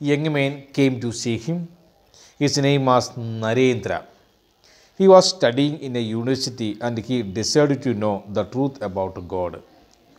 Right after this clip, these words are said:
One day, a young man came there. His name is Narendra. Don't forget the name. The name is very, uh, historically great, important name,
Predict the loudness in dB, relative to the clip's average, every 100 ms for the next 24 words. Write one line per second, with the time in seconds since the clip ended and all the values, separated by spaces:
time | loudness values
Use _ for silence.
0 | _ _ _ _ _ _ _ _ _ 2
1 | 4 8 6 4 -2 -20 -20 -20 _ _
2 | -6 -4 -4 -2 -2 0 0 -2 -6 -10
3 | -20 -20 _ _ _ -10 0 0 0 -4
4 | -8 -10 -16 _ _ -8 -6 -4 -4 -4
5 | -4 -8 -10 -14 -14 -10 -6 -6 -6 -8
6 | -10 -6 -6 -6 -10 -8 -8 -8 -6 -4
7 | -4 -6 -12 -10 -8 -8 -6 -8 -6 -6
8 | -6 -8 -18 -20 -20 -8 -2 0 0 -2
9 | -6 -20 -18 -12 2 8 10 8 4 4
10 | 2 0 -2 -2 0 0 -4 -4 -8 -8